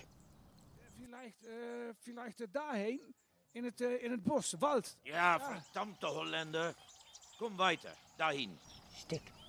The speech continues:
Speaker 3: Ze gaan allemaal dat bos in daar. Oké, snel. Snel terug naar die boom. Waar de fuck is die boom? Ja, daar. Hier ligt de jas ergens.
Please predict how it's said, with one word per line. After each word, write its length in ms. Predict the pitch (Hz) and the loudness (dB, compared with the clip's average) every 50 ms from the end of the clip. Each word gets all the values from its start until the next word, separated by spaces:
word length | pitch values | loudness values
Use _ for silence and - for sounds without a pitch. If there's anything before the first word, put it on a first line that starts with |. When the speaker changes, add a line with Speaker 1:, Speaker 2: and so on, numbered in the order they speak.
| - - - - - - - - - - - - - - - - - - - - - - - - - - - | -20 -16 -16 -16 -16 -16 -18 -20 -20 -20 -20 -20 -16 -16 -16 -16 -16 -18 -18 -18 -16 -18 -16 -16 -18 -18 -12
Speaker 3:
Ze 100 | - - | 0 4
gaan 120 | 151 143 127 | 4 6 6
allemaal 280 | 113 110 104 98 92 | 6 4 2 0 0
dat 160 | - - - | 0 -2 2
bos 220 | - 202 202 185 - | 4 4 6 8 8
in 100 | 190 160 | 8 8
daar. 340 | 143 131 107 92 87 - - - - - - - - - - - - - - - - - - - | 8 6 4 2 0 -2 -6 -14 -20 -20 -20 -20 -20 -20 -20 -20 -20 -20 -20 -14 -14 -12 -10 -10
Oké, 160 | - - - - | -8 -8 -8 -6
snel. 300 | - - 139 117 - 76 - - - - - - - - - - - - - - - - - - - - - - - - - - - - - - - - - | -4 -4 -4 -4 -6 -8 -8 -10 -12 -14 -12 -10 -8 -4 -4 -4 -4 -6 -8 -12 -14 -12 -12 -10 -8 -4 -2 -2 -2 -2 -2 -4 -4 -4 -4 -6 -8 -12 -12
Snel 280 | - - 175 175 170 - | 2 6 8 8 8 8
terug 180 | - 175 165 151 | 8 8 10 10
naar 100 | 156 127 | 10 10
die 100 | 131 110 | 10 8
boom. 220 | 107 98 95 90 - - - - - - - - - - - - - - - - - - - - - - - - - - - - - - - - - - - - - - - - - - - - - - - - - - - - - | 6 4 2 0 -4 -8 -12 -12 -12 -12 -12 -16 -14 -12 -8 -8 -8 -8 -10 -12 -16 -18 -18 -18 -16 -16 -14 -14 -12 -10 -10 -10 -10 -10 -14 -14 -12 -8 -6 4 6 6 6 4 -2 -14 -14 -14 -14 -16 -18 -18 -18 -18 -16 -10 -8
Waar 120 | - - | -8 -4
de 100 | - - | -4 -4
fuck 300 | - - - 262 - - | -2 2 4 2 4 4
is 60 | 143 | 2
die 120 | - - 104 - | 4 4 6 10
boom? 260 | - 285 196 127 92 - - - - - - - - - - - - - | 12 12 12 12 8 4 -2 -10 -16 -18 -18 -20 -20 -20 -18 -16 -14 0
Ja, 100 | - 147 | 2 4
daar. 280 | 139 - 165 - - - - - - - - - - - - - - - - - - - - - - - - - - - - - - - - - - - | 6 8 6 6 6 2 -2 -8 -12 -6 -4 -4 -2 -2 -4 -6 -10 -14 -16 -16 -16 -16 -18 -18 -20 -20 -20 -18 -16 -12 -6 -6 -6 -6 -6 -8 -8 4
Hier 140 | - 160 160 147 | 6 8 10 10
ligt 160 | 147 127 - - | 8 6 6 6
de 80 | 127 | 6
jas 220 | 113 143 160 - - | 6 6 6 6 4
ergens. 580 | - 110 110 98 95 107 92 90 - - - | 4 2 2 0 0 0 0 0 -2 -2 -4